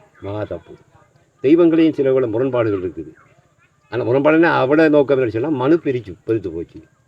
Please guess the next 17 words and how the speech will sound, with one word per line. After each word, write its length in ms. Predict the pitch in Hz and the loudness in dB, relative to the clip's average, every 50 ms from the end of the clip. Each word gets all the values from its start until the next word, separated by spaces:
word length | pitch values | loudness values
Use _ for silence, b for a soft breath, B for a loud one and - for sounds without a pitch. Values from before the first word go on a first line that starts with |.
| _ | _
இன்னைக்கு 280 | _ 117 131 135 147 147 | _ -4 -2 0 0 0
இந்த 140 | 131 123 123 | 0 -2 -2
பாருங்க, 320 | 107 120 117 117 110 107 | -2 0 -2 0 -2 -2
வெளிநாடு, 420 | 98 113 131 139 131 117 104 104 98 | 0 0 2 2 2 2 0 0 0
வெளிநாடு, 380 | 113 120 120 113 107 101 98 | 0 0 0 -2 -2 -2 -4
வெளிநாடு 320 | 101 104 104 101 92 92 90 | -4 -4 -4 -6 -6 -8 -10
சொல்றாங்க. 420 | 90 87 82 80 78 76 73 73 71 - _ _ - - - _ _ _ _ - - _ _ _ _ _ | -10 -10 -12 -12 -14 -16 -18 -18 -20 -20 _ _ -20 -20 -20 _ _ _ _ -20 -20 _ _ _ _ _
அதெல்லாம் 300 | - 143 156 165 175 180 | -4 -2 0 0 0 0
சரி 220 | - 156 156 160 | 0 0 0 2
வராது. 300 | 147 120 104 98 92 98 | 2 2 0 -2 -4 -6
இப்ப 120 | - 127 135 | -6 -4 -2
இன்னைக்கு 400 | 147 151 151 131 131 143 175 156 | 0 2 0 0 0 0 0 0
ஒரு 180 | 147 147 135 - | 0 -2 -2 -4
பிள்ளைய 560 | - 143 156 151 135 123 101 95 107 135 156 - _ _ _ _ _ _ _ _ _ _ _ _ _ _ _ _ _ _ _ _ - | -2 2 4 6 6 6 4 2 -2 -8 -10 -14 _ _ _ _ _ _ _ _ _ _ _ _ _ _ _ _ _ _ _ _ -6
ஒரு 140 | 156 143 | -4 -4
தாய் 240 | 139 - 143 151 165 | -2 -2 0 2 4
தகப்பன் 400 | 156 147 139 120 131 - 104 - | 4 4 4 2 0 -2 -2 -6